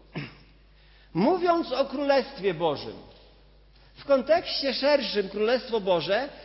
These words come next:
to ja rozumiem, bracia i siostry, drodzy przyjaciele, że wy przez posłuszeństwo i wierność Chrystusowi weszliście już w to, w jakiejś części w to Królestwo Boże.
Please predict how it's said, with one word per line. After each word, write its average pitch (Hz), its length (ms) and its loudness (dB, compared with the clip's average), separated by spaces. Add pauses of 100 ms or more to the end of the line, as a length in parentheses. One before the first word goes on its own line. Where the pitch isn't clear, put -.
(120)
to 285 80 -2
ja 302 140 6
rozumiem, 294 480 2
bracia 269 340 2
i 262 100 4
siostry, 247 480 -2
drodzy 226 320 0
przyjaciele, 220 580 2
że 220 200 2
wy 254 340 4 (380)
przez 226 260 2
posłuszeństwo 240 920 2
i 226 140 -6
wierność 240 480 2
Chrystusowi 226 600 -4
weszliście 170 800 4
już 135 180 -4
w - 80 -14
to, 151 200 2 (300)
w 170 260 -6
jakiejś 233 480 2
części 185 360 2
w 147 40 -10
to 185 120 -4
Królestwo 165 440 -2
Boże. 120 360 -6